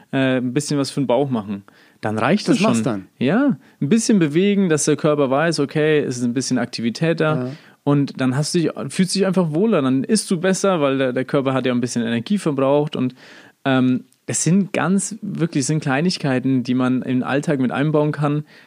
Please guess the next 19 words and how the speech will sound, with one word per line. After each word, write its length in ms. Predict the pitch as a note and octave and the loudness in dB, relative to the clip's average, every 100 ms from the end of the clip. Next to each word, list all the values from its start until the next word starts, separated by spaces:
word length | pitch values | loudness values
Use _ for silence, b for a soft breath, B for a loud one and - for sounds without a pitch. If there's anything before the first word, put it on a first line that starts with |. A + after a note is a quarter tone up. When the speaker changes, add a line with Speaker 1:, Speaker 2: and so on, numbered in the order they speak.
| B | B
Speaker 1:
Einfach 400 | - C#3+ D#3 D#3+ | -6 -2 0 -2
sich 200 | C3+ C3+ | -2 -2
ein 100 | C3 B2+ | -2 -2
bisschen 300 | D#3 D#3+ C3+ | -2 0 -2
bewegen, 380 | A#2 A#2 A#2+ | 0 0 0
aus 240 | A2 C#3+ - | 0 -4 0
der 100 | D3+ | -2
Komfortzone 720 | - C#3+ - F#3+ - E3+ D3 | 0 -2 0 0 0 0 2
rausgehen. 560 | C3 D#3+ - A2+ G2+ - B B B | 2 0 0 -2 -2 -6 B B B
Speaker 2:
Ja, 280 | B2+ B2 B2 | -4 -2 -2
ja. 80 | B2+ | 0
Speaker 1:
Wie 100 | D#3 | 2
bei 140 | D3+ | 2
der 120 | C#3 | 2
Oma, 280 | B2+ D#3 F3 | 2 2 2
sag 180 | F3 D#3+ | 0 0
ich 120 | E3 | 0
mal, 280 | D#3+ D#3+ D3 | 0 0 0
ähm, 440 | C#3 C3+ C3 C3 | 0 0 2 0